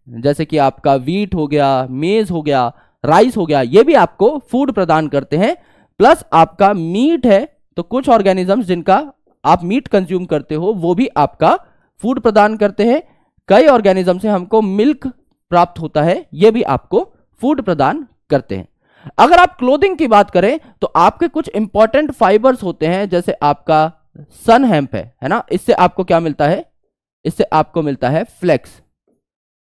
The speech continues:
है ना? तो फ्लेक्स फाइबर है, आपका जूट फाइबर है, आपका कॉटन फाइबर है, आपका सिल्क फाइबर है। इन सब से आप क्या कर सकते हो? कपड़े, रस्सी वगैरह बना सकते हो, तो ये आपका क्लोथिंग वाली कैटेगरी में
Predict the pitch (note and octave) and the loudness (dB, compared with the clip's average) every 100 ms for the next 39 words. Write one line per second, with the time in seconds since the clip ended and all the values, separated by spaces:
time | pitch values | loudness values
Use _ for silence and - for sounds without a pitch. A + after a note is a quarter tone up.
0 | - B2 G#3+ - _ _ C3+ - - F3 | -12 -6 -6 -8 _ _ -12 -10 -2 -2
1 | F#3+ - C#3 C#3 C3 C3 B2+ B2 C3 _ | -2 -2 -2 0 -2 -4 -4 -4 -8 _
2 | _ _ - B2+ - C3+ C3 D3 E3 F#3+ | _ _ -4 -4 -2 -6 -6 -6 -6 -6
3 | F3+ C#3+ C3 B2+ B2+ A#2+ A#2+ A#2+ _ _ | -4 -2 -2 -4 -4 -4 -4 -8 _ _
4 | _ - C3 - B2+ C3 C3+ C#3+ F#3+ A3+ | _ -4 -4 -2 -6 -4 -4 -2 -2 -2
5 | G3+ C3+ B2+ B2 B2 B2 B2 - _ _ | -2 -2 -2 -4 -2 -4 -6 -10 _ _
6 | _ B2+ C3 - D3 - - A3 A#3+ A3 | _ -2 -2 -2 -4 -4 -2 0 0 -4
7 | D3+ C3 B2 B2+ A#2+ A#2+ - F3 G#3 - | -4 -2 -4 -4 -4 -6 -6 -6 -4 -4
8 | A3 - F3 D3+ C#3+ B2+ B2 B2 - C3+ | -4 0 0 0 -4 -6 -8 -10 -6 -6
9 | A3+ - _ _ _ _ - F#3+ F#3+ G3+ | -8 -12 _ _ _ _ -2 0 2 2
10 | G3+ E3+ E3+ - F#3 D#3+ C#3 C#3+ F3+ C#3 | 4 4 0 -2 -2 0 2 2 0 0
11 | C#3 C#3 - G3 B3 B3 G3+ - A#3+ - | -2 -4 -4 -4 -2 0 0 -2 -6 -2
12 | F3+ G3 A3 E3 E3 C#3 A#2+ A#2+ C#3+ | -2 0 0 0 0 -2 -4 -4 -6